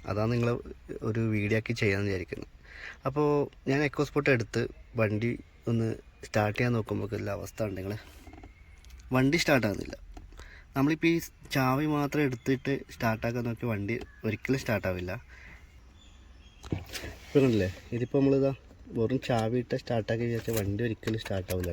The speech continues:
കേട്ടോ. ഇതാ, ഒന്നും വണ്ടി സ്റ്റാർട്ടാകുന്നില്ല. കാരണം എന്താ വെച്ചാൽ ഞാൻ ആദ്യം പേടിച്ചു പോയി, പിന്നെയാണ് മനസ്സിലായത് സെൻസർ എല്ലാം കൂടി വെച്ച് കഴിഞ്ഞാലേ സ്റ്റാർട്ടാവുള്ളൂ. അപ്പോൾ ആർക്കും ഇതുപോലെ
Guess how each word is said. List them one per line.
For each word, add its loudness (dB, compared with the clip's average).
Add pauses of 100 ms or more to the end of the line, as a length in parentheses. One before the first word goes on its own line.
കേട്ടോ. -4 (1080)
ഇതാ, -2 (2000)
ഒന്നും 2
വണ്ടി 2
സ്റ്റാർട്ടാകുന്നില്ല. 0 (260)
കാരണം 2
എന്താ 2
വെച്ചാൽ 0 (120)
ഞാൻ 0 (120)
ആദ്യം 0
പേടിച്ചു 2
പോയി, 0 (560)
പിന്നെയാണ് 4
മനസ്സിലായത് 2 (140)
സെൻസർ 0
എല്ലാം 0
കൂടി 0
വെച്ച് -6
കഴിഞ്ഞാലേ 0
സ്റ്റാർട്ടാവുള്ളൂ. -6 (580)
അപ്പോൾ -4
ആർക്കും 0
ഇതുപോലെ 4